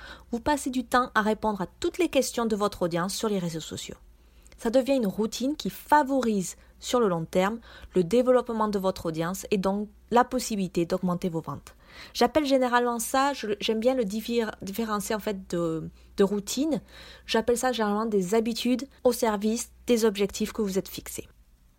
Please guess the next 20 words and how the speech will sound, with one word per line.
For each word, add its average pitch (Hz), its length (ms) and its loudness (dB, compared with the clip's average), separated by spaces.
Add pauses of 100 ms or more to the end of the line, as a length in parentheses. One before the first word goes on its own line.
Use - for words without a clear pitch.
La 196 100 4
meilleure 277 300 4
façon 277 340 0
de 247 120 0
réaliser 220 520 2
vos 196 240 0
objectifs 196 500 -2
est 220 100 0
de 208 100 2
prendre 226 320 -4
le 196 140 2
temps 262 340 0
d'y 277 140 0
travailler 208 540 0 (160)
chaque 208 360 0
jour 214 360 -2 (600)
en 247 160 6
créant 233 380 2
des 220 200 2
habitudes 202 380 -2